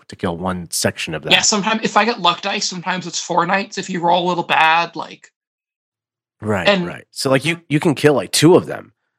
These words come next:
Speaker 1: on your melted turn, I imagine. I mean,
Speaker 2: Oh,
Speaker 1: that's
Speaker 2: yeah.
Speaker 1: dicey 'cause,
Speaker 2: Yeah,
Speaker 1: like,
Speaker 2: yeah.
Speaker 1: fusion
Speaker 2: That
Speaker 1: pistols,
Speaker 2: was
Speaker 1: but you,
Speaker 2: weird.
Speaker 1: you could do damage on your, on your moving out turn. You position that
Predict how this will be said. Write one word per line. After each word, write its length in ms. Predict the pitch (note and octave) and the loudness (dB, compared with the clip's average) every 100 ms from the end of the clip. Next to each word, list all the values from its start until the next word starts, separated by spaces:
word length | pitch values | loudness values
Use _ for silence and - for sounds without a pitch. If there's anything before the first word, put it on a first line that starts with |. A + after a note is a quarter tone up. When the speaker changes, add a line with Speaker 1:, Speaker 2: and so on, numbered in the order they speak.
| _ - | _ 2
Speaker 1:
on 200 | B2 A2 | 4 4
your 140 | G#2+ | 4
melted 340 | G#2+ A2+ A2+ F#2+ | 4 4 4 -2
turn, 180 | G2+ D#2+ | -4 -6
I 60 | |
imagine. 280 | D#2 - G2 | -8 -8 -2
I 40 | |
mean, 140 | A2+ - | 2 4
Speaker 2:
Oh, 40 | |
Speaker 1:
that's 100 | - | 6
Speaker 2:
yeah. 60 | - | 4
Speaker 1:
dicey 320 | - - D2+ | 0 -2 -8
'cause, 120 | - | -4
Speaker 2:
Yeah, 100 | F3 | -2
Speaker 1:
like, 100 | A2 | -2
Speaker 2:
yeah. 140 | - - | -4 -2
Speaker 1:
fusion 260 | G#2 - | -2 -2
Speaker 2:
That 80 | - | -8
Speaker 1:
pistols, 180 | - E3 | -10 -8
Speaker 2:
was 20 | |
Speaker 1:
but 80 | G#2+ | 0
you, 120 | B2 | 2
Speaker 2:
weird. 100 | B2+ | 4
Speaker 1:
you 80 | C#3 | 4
could 140 | D3 C#3 | 4 6
do 120 | C#3 | 6
damage 360 | B2 A2+ G#2+ | 8 6 6
on 120 | A2 G2+ | 4 2
your, 240 | G2 F#2 | 0 0
on 120 | G#2 G2 | -2 -2
your 80 | |
moving 320 | G2+ G2+ F#2 F2+ | 0 0 0 -4
out 180 | D#2+ | -4
turn. 300 | - - E2+ F#2+ - _ | -6 -8 -10 -12 -20 _
You 100 | G#2 | -6
position 460 | G2+ G#2 A2+ - A#2+ | -2 0 2 2 2
that 320 | A2 G#2 - | 4 4 0